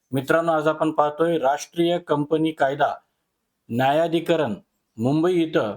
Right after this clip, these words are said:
बघा कोणत्या जागेकरता जाहिरात आहे आणि या संदर्भामध्ये डिटेल्स माहिती पाहण्या अगोदर आपला चॅनल जर कोणी अजूनही सबस्क्राईब केला नसेल तर आपला चॅनल नक्की सबस्क्राईब करा. तर मित्रांनो, न्यायालयीन अधिकारी म्हणजेच कोर्ट ऑफिसर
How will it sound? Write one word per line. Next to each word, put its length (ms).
बघा 240
कोणत्या 540
जागेकरता 560
जाहिरात 420
आहे 320
आणि 160
या 100
संदर्भामध्ये 760
डिटेल्स 480
माहिती 260
पाहण्या 340
अगोदर 300
आपला 260
चॅनल 400
जर 140
कोणी 320
अजूनही 340
सबस्क्राईब 580
केला 180
नसेल 380
तर 40
आपला 180
चॅनल 440
नक्की 300
सबस्क्राईब 500
करा. 200
तर 60
मित्रांनो, 600
न्यायालयीन 560
अधिकारी 480
म्हणजेच 400
कोर्ट 320
ऑफिसर 440